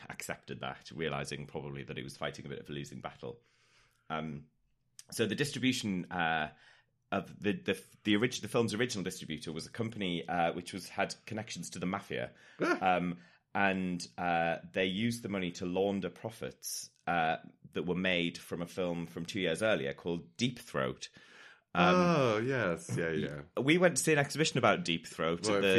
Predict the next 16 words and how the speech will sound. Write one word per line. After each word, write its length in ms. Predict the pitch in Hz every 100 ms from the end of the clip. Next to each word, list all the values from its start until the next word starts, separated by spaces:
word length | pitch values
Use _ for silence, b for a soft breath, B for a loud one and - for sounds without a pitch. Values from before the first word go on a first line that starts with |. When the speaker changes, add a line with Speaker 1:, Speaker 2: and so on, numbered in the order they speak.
| 95
Speaker 1:
the 60 |
Speaker 2:
featured 300 | 95 82 76
it, 120 | 76 76
yeah. 320 | 71 71 76
Speaker 1:
Sex 360 | 87 120 -
Museum 460 | 92 87 85 76 71
in 100 | 82
Speaker 2:
Yeah, 140 | 87
yeah. 160 | 82 80 78
Speaker 1:
New 140 | 76
York. 360 | 76 73 - - -
Um, 380 | 92 92 95 87 B B B
yeah, 240 | 117 110 104
so 160 | -
the, 260 | 117 117 117
um, 500 | 107 104 104 104